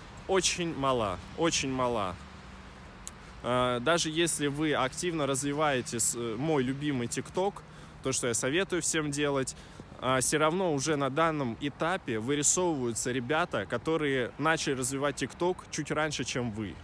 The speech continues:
И они уже гораздо дальше, чем вы, и ближе к общей цели.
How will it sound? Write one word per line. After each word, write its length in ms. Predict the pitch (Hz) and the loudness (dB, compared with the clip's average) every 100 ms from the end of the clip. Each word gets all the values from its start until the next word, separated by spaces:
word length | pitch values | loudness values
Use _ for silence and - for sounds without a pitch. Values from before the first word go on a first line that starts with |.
| - - - - - | -16 -18 -18 -18 -4
И 20 | 131 | 2
они 440 | 147 170 202 208 - - - - - - - - - - - | 2 2 2 -2 -6 -18 -20 -20 -18 -18 -20 -20 -20 -14 -4
уже 320 | 143 147 156 143 | -2 2 2 4
гораздо 680 | 135 147 160 151 143 135 131 - - - - - - | 4 4 2 2 2 2 -2 -14 -18 -20 -20 -16 -4
дальше, 640 | 120 135 143 - 127 95 - | 4 4 4 0 -2 -6 -4
чем 280 | - 131 123 | -2 0 -2
вы, 280 | 117 87 - - - - - - - - - | -4 -6 -10 -18 -20 -20 -18 -18 -18 -16 -6
и 80 | 117 | -2
ближе 560 | 131 151 143 127 113 117 - - | 2 2 2 0 0 -6 -16 -10
к 360 | - 120 113 107 - | -2 2 2 0 -2
общей 360 | 127 123 - 117 | -4 -2 -4 -2
цели. 480 | - 131 117 95 | -2 0 0 -2